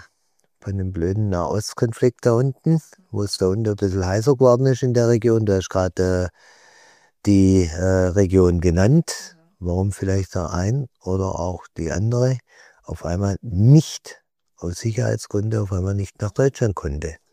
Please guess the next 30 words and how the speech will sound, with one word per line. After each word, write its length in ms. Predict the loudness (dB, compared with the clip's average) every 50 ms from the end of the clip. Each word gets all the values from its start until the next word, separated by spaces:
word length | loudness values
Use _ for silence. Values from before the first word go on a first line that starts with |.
| -6
weil 140 | -4 -2 -2
sie 80 | -2 0
genau 320 | 0 0 0 0 0 2
gewusst 420 | 2 0 0 0 0 -2 -2 0 0
hätten, 300 | 0 2 2 0 -2 -2 _ _ _ _ _ _ _ _ _ _ _ _ _ _ _ _ _ _
spätestens, 720 | -20 -2 2 4 4 4 4 2 2 2 0 0 0 2
äh, 320 | 2 4 4 4 2 2 0 0
am 440 | 0 0 0 0 0 -2 -4 -4 -8 -12 -20 _ _ _
Flughafen 800 | -6 0 2 2 4 4 4 2 2 2 2 0 -2 -2 0 0
wäre 160 | 0 0 0
dann 220 | 0 0 0 0 0
wohl 180 | 0 0 0
das 260 | 0 -2 -4 -6 -8
eisenhaltige 800 | -8 -6 -4 -4 -4 -2 -2 0 0 0 0 0 0 0 0 0 0
Abführmittel 560 | 0 -2 -2 0 0 0 0 0 -2 -2 -4
da 200 | -4 -4 -4 -2
gewesen 500 | -2 -2 -2 -2 -2 -2 -4 -4 -4 -2
oder 280 | -2 -2 -2 -2 -4 -6
zumindest 440 | -4 -4 -2 -2 -2 -2 -2 -4 -2
mal 180 | -2 0 2
jemand, 420 | 2 2 2 2 0 0 0 0 0
äh, 280 | 0 2 2 0 0 -2 -6 -12 -20 -20 -20 -20 -20 -20 _
von 360 | -2 2 4 4 4 4 2 2 4
den 220 | 4 4 4 4
Finanzbehörden, 1040 | 0 0 0 2 2 2 0 -2 0 2 4 6 6 4 4 2 2 0 0 0 2
die 400 | 2 2 2 2 2 2 0 -4 _ _ _ _ _ _ _ _
sich 240 | _ -4 -4 -4 -2
dann 180 | -2 -2 0 0
gerne 220 | 0 -2 -2 -2
mal 380 | -2 -2 -2 -2 -4 -4 -6